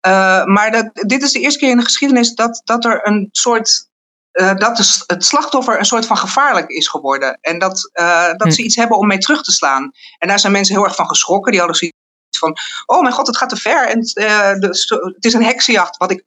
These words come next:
Speaker 1: ontzettende godsbe vind, omdat een heksenjacht nou precies is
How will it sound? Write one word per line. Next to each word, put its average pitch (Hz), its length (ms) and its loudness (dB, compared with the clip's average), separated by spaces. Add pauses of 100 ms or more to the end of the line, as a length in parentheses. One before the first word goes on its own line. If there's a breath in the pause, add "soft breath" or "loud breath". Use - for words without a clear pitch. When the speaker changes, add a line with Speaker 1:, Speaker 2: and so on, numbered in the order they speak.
(100)
Speaker 1:
ontzettende 214 560 2
godsbe 202 380 0
vind, 170 180 -2
omdat 170 240 0
een 165 100 -6
heksenjacht 202 520 0
nou 160 120 0
precies - 340 0
is - 440 -2